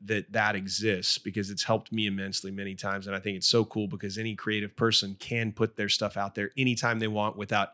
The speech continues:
any permission. They don't need permission. They can do it. And that's the best thing ever. So it really is the greatest. But to your point, I think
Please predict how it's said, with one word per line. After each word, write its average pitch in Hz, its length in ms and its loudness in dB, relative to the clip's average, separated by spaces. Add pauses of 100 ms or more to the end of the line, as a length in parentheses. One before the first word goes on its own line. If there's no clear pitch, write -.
any 127 220 4
permission. 110 520 -2
They 123 100 6
don't 165 160 6
need 147 200 6
permission. 123 420 2 (200)
They 131 100 6
can 113 160 2
do 101 120 4
it. - 120 -8 (340)
And 123 80 6
that's 131 160 6
the 147 80 8
best 127 400 4
thing 117 180 2
ever. 90 320 0 (220)
So - 180 6
it 117 100 4
really 131 460 10
is 104 180 2
the 113 120 -2
greatest. 101 460 2
But 123 260 6 (1200)
to 143 100 8
your 143 180 10
point, 160 400 6 (100)
I 120 120 2
think 131 420 2